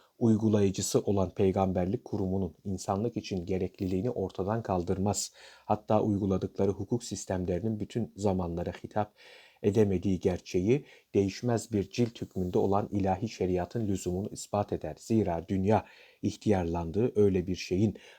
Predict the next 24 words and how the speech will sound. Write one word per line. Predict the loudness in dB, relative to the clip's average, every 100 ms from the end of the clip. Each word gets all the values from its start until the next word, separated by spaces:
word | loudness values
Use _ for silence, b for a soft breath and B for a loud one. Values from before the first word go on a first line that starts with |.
| -6
mukaddematı | -2 0 0 0 0 -2 -4 -4
da | -4
zahir | -4 -6 -2 -2 2
olmadı. | 2 2 -4 -10 -2
Bilakis | 2 2 0 -4 -4 B B B
mehasinin | 0 0 0 -2 2 2 2
terakkisiyle | 0 0 0 -4 -10 -2 2 2 0 B B B
beraber | 0 2 0 0 -2 -2
mesavi | -2 -4 -4 0 0 2 0 0
dahi | -4 -4 -2
terakki | 0 0 -2 -4 -4
edip | 0 0 0 0
daha | -2 0
dehşetli | 0 -4 -4 -8 0 2 2 B B -2
ve | 0
aldatıcı | 2 0 -2 -4 -4 -2 -2
bir | -2
şekle | -4 -6 0 0
giriyor. | 2 4 4 0 -4
Dünya | -2 2 4 4
ve | 2
insanlık | -2 -6 -6 -4 -4 -6 B B B
yaşlandığı | 0 0 -2 -4 0 -2
halde | -2 -4 2 4 2